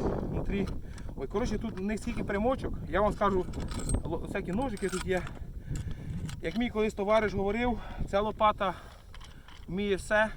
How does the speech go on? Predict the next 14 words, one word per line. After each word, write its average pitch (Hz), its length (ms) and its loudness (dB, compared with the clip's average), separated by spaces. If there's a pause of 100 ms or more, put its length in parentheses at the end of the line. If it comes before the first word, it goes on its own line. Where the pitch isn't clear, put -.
(140)
кроме, 170 340 4 (200)
кроме 185 280 0
чогось 190 320 2
одного, 160 380 -2
не 131 80 -8
хочу - 220 -10
казати 147 300 0
чого. 117 260 -4 (400)
А 127 100 -4
так 202 180 4
вона 160 180 0
вміє 165 240 -2
все. 135 240 -4 (880)
Дивіться, 147 400 -4